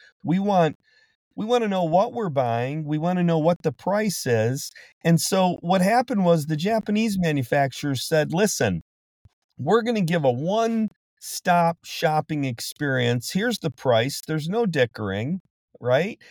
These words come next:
And you're gonna get a product that's gonna last."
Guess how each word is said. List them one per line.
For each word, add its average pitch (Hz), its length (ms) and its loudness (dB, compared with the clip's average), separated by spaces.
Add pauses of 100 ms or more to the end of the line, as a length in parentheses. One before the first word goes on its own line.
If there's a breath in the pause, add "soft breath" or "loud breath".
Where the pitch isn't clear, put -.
(420 loud breath)
And 170 320 2
you're 202 160 0
gonna 226 180 -2
get 180 200 -2
a 175 40 0
product 165 500 0
that's 151 180 -6
gonna 151 240 -2
last." 147 760 0